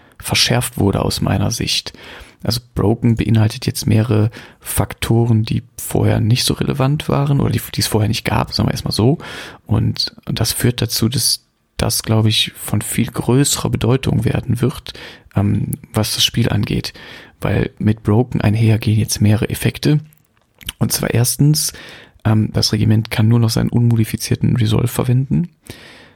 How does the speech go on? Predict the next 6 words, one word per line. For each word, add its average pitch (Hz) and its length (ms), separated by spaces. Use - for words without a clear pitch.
Das - 440
kann 107 380
keine 120 520
Charge-Aktion - 760
mehr 135 80
durchführen. 143 640